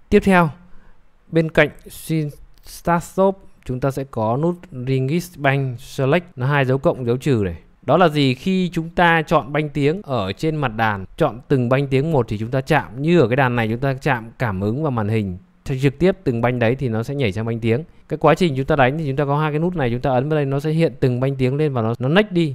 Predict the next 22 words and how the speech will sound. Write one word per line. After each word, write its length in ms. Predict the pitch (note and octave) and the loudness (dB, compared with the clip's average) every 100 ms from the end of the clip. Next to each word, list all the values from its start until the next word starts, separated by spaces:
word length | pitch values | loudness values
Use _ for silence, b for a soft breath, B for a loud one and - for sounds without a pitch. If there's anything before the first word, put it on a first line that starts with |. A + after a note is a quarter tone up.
| B2+ | -6
Ví 120 | B2 | -2
dụ 260 | E3+ A#2+ B2 | 0 0 -6
chúng 180 | - | -2
ta 80 | D3 | 2
ấn 240 | B2+ B2 D3+ | 2 0 0
cộng 320 | - C#3+ C3 | 2 2 4
một, 180 | B2 A2+ | 2 2
cộng 180 | A2+ C3 | -2 -2
hai 220 | C#3+ C#3 | 0 0
thì 100 | A2+ | 0
nó 140 | A2 | 0
sẽ 140 | A#2+ E3 | -2 -2
tiếp 180 | G3+ G3+ | 0 2
tục 220 | C#3+ - | 0 -2
nó, 200 | A#2+ C3 | -4 -4
nó 200 | C#3 C#3+ | -2 -2
next 200 | F#3+ F#3 | -2 -2
sang 240 | F3 C#3 | -2 -2
các 80 | C3 | -2
banh 160 | C#3+ B2 | -4 -4
tiếng 120 | B2 | -2
khác. 220 | E3 | -2